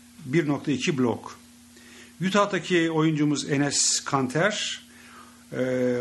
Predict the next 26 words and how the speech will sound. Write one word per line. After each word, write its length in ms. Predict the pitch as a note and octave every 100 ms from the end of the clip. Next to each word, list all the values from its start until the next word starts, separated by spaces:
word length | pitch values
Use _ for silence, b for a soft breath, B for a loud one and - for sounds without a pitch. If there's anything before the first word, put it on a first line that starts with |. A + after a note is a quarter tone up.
| C3
o 100 | D3+
da 60 |
son 220 | - F3+ F#3
iki 180 | F3+
maçta, 320 | F3 E3 - F#3+
e, 440 | D#3+ C#3 C3+ C3 C3 C#3+ - - - -
önce 560 | D#3 E3 D3 D#3+ D3+ -
Oklahoma 440 | C#3 C#3 D#3+ D#3+ D#3
City'yi 360 | - - E3+
yendiler. 580 | E3+ F3 F#3 G3 G3+ - -
Bu 120 | C3+
maçta 340 | D#3 D#3 - D#3+
on 260 | D#3 D#3+
beş 220 | D3+ - D3+
dakika 340 | - - C3+
süre 240 | - A#2+
aldı. 460 | B2+ B2+ C3 F#3+ F#3 - B B B
İki 180 | - E3
sayı, 380 | - D#3 D#3 D3+
beş 260 | D#3+ D#3
rebound 340 | D3 D3+ F#3+ -
ve 100 | C#3
iki 180 | B2 D#3
top 200 | D3+ -
çalmayla 460 | C#3+ B2 A#2 G#2+
oynadı. 480 | G2+ G#2 C3 G3